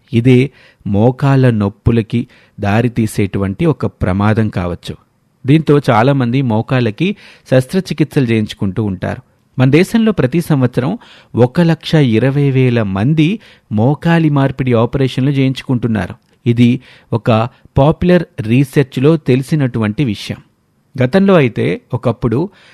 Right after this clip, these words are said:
అరవై ఏళ్ళు పైబడిన వారు, డెబ్బై ఏళ్ళు పైబడిన వారు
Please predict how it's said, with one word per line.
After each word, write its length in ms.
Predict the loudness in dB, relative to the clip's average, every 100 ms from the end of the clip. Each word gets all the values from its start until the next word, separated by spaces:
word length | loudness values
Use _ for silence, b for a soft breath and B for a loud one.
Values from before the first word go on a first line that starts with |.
| b
అరవై 320 | -2 0 2 2
ఏళ్ళు 280 | 2 2
పైబడిన 520 | 2 0 0 0 0 0
వారు, 280 | -2 -4 -8 b b -2
డెబ్బై 380 | 0 0 0
ఏళ్ళు 260 | 2 2 2
పైబడిన 520 | 2 2 2 0 0
వారు 320 | 0 -2 -4